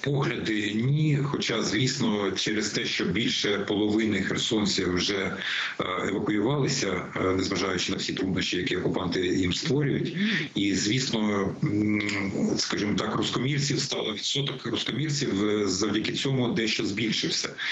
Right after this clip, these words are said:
Але, е, він меншим є, ніж, е,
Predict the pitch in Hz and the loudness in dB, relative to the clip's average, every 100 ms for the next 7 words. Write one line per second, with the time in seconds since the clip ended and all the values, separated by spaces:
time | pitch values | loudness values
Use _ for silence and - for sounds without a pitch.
0 | - - - 98 110 135 127 113 - - | -2 -2 -2 -2 0 0 0 -2 -4 -8
1 | - - 104 107 104 101 98 101 117 143 | -8 -6 -4 -2 -2 -2 0 0 2 2
2 | 139 117 147 143 - 139 131 117 117 131 | 2 2 2 0 0 -2 -2 0 0 0
3 | 127 110 107 - - | 2 2 2 0 0